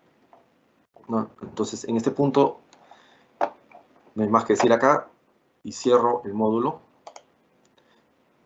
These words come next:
y regreso al, a aquellos que están registrando en forma, eh, mediante actualizaciones, ¿no? Entonces, como bien, como dije anteriormente, hago mis,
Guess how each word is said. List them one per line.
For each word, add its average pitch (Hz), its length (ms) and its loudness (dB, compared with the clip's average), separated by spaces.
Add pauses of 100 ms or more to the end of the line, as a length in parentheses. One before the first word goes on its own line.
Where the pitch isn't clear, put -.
(1800)
y 147 140 2
regreso 135 500 6
al, 113 220 2 (1300)
a 110 120 -6
aquellos 120 260 0
que 117 60 -6
están 117 180 0
registrando 110 680 -2 (640)
en 101 140 -8
forma, 107 520 0 (960)
eh, - 260 -8 (100)
mediante 98 300 0
actualizaciones, 90 760 -2 (420)
¿no? 117 200 -6 (180)
Entonces, 113 480 -4 (1120)
como 113 320 4
bien, 143 420 2
como 113 200 0
dije 139 160 2
anteriormente, 139 840 2
hago 123 240 4
mis, 107 140 0